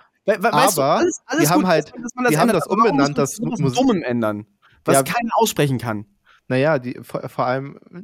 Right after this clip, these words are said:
Speaker 2: der richtige Move wäre gewesen, die gestohlenen Artefakte zurückzugeben und nicht sein Museum umzunennen. <laughs>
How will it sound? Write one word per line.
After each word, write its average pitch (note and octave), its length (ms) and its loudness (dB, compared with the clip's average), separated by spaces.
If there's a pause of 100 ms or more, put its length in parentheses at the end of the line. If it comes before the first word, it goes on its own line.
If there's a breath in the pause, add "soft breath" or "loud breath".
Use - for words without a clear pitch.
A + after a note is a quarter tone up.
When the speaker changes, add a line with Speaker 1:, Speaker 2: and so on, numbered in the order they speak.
(100)
Speaker 2:
der C3 120 -4
richtige D3+ 360 -8
Move C3+ 280 -6
wäre C3 100 -4
gewesen, C3+ 560 -6 (100)
die - 160 -14
gestohlenen D3+ 540 -4
Artefakte C#3+ 560 -4
zurückzugeben - 800 -4
und - 100 -6
nicht F#3 200 -4
sein D3 140 2
Museum D3+ 400 2
umzunennen. E3+ 720 0
<laughs> A4 60 2